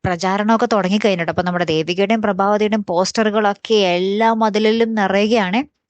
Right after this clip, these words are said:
അപ്പൊ നമ്മുടെ ഭാർഗവി ആണെങ്കിൽ പാതിരാത്രിയും എല്ലാം ഇരുന്ന് നമ്മുടെ പ്രഭാവതിയുടെ പോസ്റ്റർ ഇങ്ങനെ ഒട്ടിച്ചുകൊണ്ടിരിക്കുക. എന്നിട്ട് എല്ലാവരോടും ഭയങ്കരമായിട്ട് ഡയലോഗ് അടിക്കുന്നുണ്ട്. ഉം, "പ്രഭക്കുഞ്ഞ് ജയിച്ചില്ലെങ്കിൽ എൻ്റെ പേര് പട്ടി കിട്ടോ?" എന്നൊക്കെ പറഞ്ഞിട്ട് ഭയങ്കര ഡയലോഗ് അടിക്കുന്നൊക്കെ ഉണ്ട്.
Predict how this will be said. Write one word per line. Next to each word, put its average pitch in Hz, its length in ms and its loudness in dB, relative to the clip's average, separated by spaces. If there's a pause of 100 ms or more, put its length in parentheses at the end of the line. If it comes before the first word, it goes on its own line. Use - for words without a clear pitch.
അപ്പൊ 175 160 -6
നമ്മുടെ 175 260 -2
ഭാർഗവി 180 520 0
ആണെങ്കിൽ 233 340 2
പാതിരാത്രിയും 214 720 0
എല്ലാം 240 380 -2
ഇരുന്ന് 233 200 -4
നമ്മുടെ 226 240 0
പ്രഭാവതിയുടെ 214 1300 -2
പോസ്റ്റർ 220 440 2
ഇങ്ങനെ 226 200 2
ഒട്ടിച്ചുകൊണ്ടിരിക്കുക. 202 560 0
എന്നിട്ട് 196 220 0
എല്ലാവരോടും 226 500 0
ഭയങ്കരമായിട്ട് 233 720 2
ഡയലോഗ് 202 440 0
അടിക്കുന്നുണ്ട്. 220 480 0 (280)
ഉം, 208 200 -2
"പ്രഭക്കുഞ്ഞ് 175 540 -2
ജയിച്ചില്ലെങ്കിൽ 220 500 0
എൻ്റെ 202 200 -2
പേര് 240 260 2
പട്ടി 190 220 -6
കിട്ടോ?" 220 320 0
എന്നൊക്കെ 226 280 0
പറഞ്ഞിട്ട് 226 360 -2
ഭയങ്കര 240 340 -4
ഡയലോഗ് 240 360 2
അടിക്കുന്നൊക്കെ 226 480 0
ഉണ്ട്. 180 180 -2